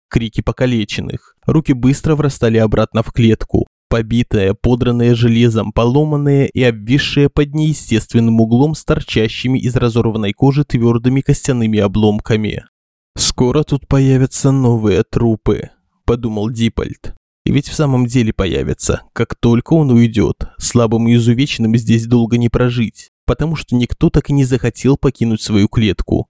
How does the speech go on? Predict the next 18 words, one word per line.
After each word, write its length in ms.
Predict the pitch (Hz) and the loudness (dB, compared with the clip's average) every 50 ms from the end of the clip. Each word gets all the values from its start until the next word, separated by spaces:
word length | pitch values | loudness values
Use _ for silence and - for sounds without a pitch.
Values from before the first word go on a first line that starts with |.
| _ _ | _ _
Никто 300 | - - 120 - - 123 | -2 0 0 2 0 0
не 100 | 120 123 | 0 0
пожелал 480 | 117 - 123 117 113 120 117 113 110 107 | 0 0 0 0 2 0 2 2 2 0
менять 400 | 110 110 110 113 123 139 143 139 | 0 0 0 0 0 0 0 -2
звериные 600 | 139 147 147 165 175 170 151 131 120 117 117 113 | -4 0 0 2 0 0 0 0 2 2 2 2
законы 500 | 107 113 110 - - - 139 151 156 156 - | 0 -2 -4 -2 0 2 2 2 2 0 0
узилища 640 | - 135 131 123 127 139 135 127 127 - - - 107 | 2 0 2 2 2 0 0 0 -2 -4 -2 -2 -2
и 180 | 104 - - | -2 -2 -6
печальный 500 | - - 156 - - 120 110 101 101 110 | -4 -4 -4 -2 0 0 0 0 0 -2
ход 260 | 113 - - 104 98 - | -2 0 -2 -2 -2 -4
вещей. 600 | - - - - - - 104 90 - - - - _ _ _ _ _ _ _ _ _ | -6 -4 -4 -4 -2 0 0 -2 -2 -6 -10 -18 _ _ _ _ _ _ _ _ _
Больше 380 | - 113 139 156 - - 120 - - | 0 2 2 2 2 -2 -6 -6 -2
фальцграф 540 | - 113 110 110 113 117 - 147 147 131 | -2 -2 -2 -2 -2 -2 0 0 0 0
к 60 | 123 120 | -2 -6
запертым 500 | 113 - 120 113 - 117 - - 117 117 | 0 0 -2 0 0 -4 -2 0 -2 0
клеткам 420 | - 127 131 135 - - 127 120 | 2 2 0 0 0 -2 0 0
не 100 | 120 113 | 0 0
приближался. 880 | 110 - 117 110 110 117 120 113 110 113 107 107 - - - - - - | 0 0 0 0 2 2 2 2 2 0 0 -2 -4 -8 -6 -6 -6 -6